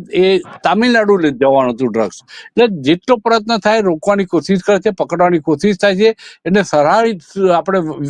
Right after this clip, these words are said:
આ સ્વાગત નહીં કરીએ, એના વખાણ નહીં કરીએ,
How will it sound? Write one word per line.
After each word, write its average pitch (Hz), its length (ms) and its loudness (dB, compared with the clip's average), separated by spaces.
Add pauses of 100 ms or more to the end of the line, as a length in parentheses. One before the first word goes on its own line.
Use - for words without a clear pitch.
(480)
આ 156 200 0
સ્વાગત 190 460 0
નહીં 214 120 0
કરીએ, 147 280 2 (320)
એના 170 120 2
વખાણ 160 400 0
નહીં 233 160 -2
કરીએ, 135 300 -2